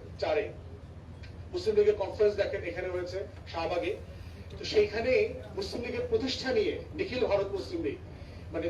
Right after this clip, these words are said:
যেই মুসলমানরা মোগল এম্পায়ার আকারে সতেরোশো সাতান্ন, তারপরে হচ্ছে আঠারোশো ছত্রিশ, দিল্লি হারাইলো, এরপরে বাহাদুর শাহ জাফরকে রেঙ্গুনে পাঠাইলো, সেই যে ক্ষমতা হারানো পাঁচশো বছরের গ্লোরি,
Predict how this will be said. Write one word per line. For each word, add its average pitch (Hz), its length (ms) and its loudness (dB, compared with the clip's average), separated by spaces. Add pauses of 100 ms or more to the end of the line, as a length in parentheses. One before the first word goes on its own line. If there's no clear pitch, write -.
যেই 220 280 4
মুসলমানরা 214 1000 6
মোগল 180 340 4
এম্পায়ার 202 480 4
আকারে 208 480 4
সতেরোশো 190 680 2 (280)
সাতান্ন, 202 800 2
তারপরে 185 400 0
হচ্ছে 196 480 -2 (220)
আঠারোশো 196 480 4 (100)
ছত্রিশ, 202 640 0
দিল্লি 196 320 4
হারাইলো, 202 680 6 (260)
এরপরে 160 340 0
বাহাদুর 180 340 2
শাহ 208 260 2
জাফরকে 202 540 2 (400)
রেঙ্গুনে 202 420 4
পাঠাইলো, 202 600 4 (320)
সেই 226 240 2
যে 247 180 -6
ক্ষমতা 208 420 4
হারানো 196 520 4
পাঁচশো 175 300 2
বছরের 202 420 4
গ্লোরি, 185 460 0